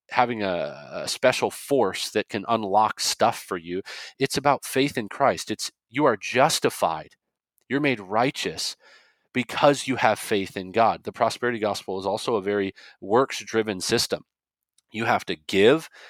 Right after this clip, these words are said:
to earn God's favor and his blessing on your life. You have to speak things out and confess things by faith. You have to say certain things in Jesus' name is almost like abracadabra. You just say it, and it's the magic phrase that gives you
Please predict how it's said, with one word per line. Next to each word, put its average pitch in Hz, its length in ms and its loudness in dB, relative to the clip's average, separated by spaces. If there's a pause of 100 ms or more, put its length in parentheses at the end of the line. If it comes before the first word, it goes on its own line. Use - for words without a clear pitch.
(100)
to 123 140 0
earn 104 240 -4
God's 90 300 2
favor 101 400 -2
and 92 160 -4
his 85 100 -8
blessing 87 420 -2
on 85 160 -8
your 85 140 -10
life. 87 340 0 (300)
You 113 220 -2
have 104 260 0
to 87 100 -2
speak - 500 -2
things 113 420 -2
out 104 300 4
and 90 140 -14
confess - 560 0
things 107 280 -4
by 87 220 -2
faith. 98 380 -2
You 95 80 -4
have 87 100 -8
to 87 60 -10
say 104 300 0
certain 110 380 -2
things 117 400 -4 (320)
in 127 180 2
Jesus' 120 540 0
name 104 340 -2
is 90 160 -6
almost 110 380 -4
like 90 220 0
abracadabra. 101 920 0 (320)
You 113 80 -6
just 107 240 2
say 113 280 4
it, 135 120 2 (320)
and 101 140 -2
it's - 160 -4
the 98 100 -6
magic 104 400 0
phrase 101 360 -4
that 85 140 -6
gives 104 260 0
you 101 160 -2